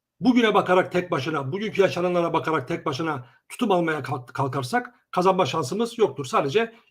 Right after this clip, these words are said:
iktidarın attığı adımların peşinden gitmiş oluruz. O yüzden bu örnek acı bir örnek, acı bir deneyim, e, yaşamış olduk bir kez daha, e,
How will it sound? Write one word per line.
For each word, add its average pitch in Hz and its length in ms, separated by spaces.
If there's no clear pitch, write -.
iktidarın 180 360
attığı 180 320
adımların 175 480
peşinden 185 440
gitmiş 160 240
oluruz. 185 360
O 214 100
yüzden 208 400
bu 202 320
örnek 190 300
acı 165 260
bir 196 100
örnek, 147 320
acı 185 200
bir 156 180
deneyim, 156 440
e, 143 220
yaşamış 139 360
olduk 143 240
bir 139 140
kez 139 200
daha, 226 260
e, 165 40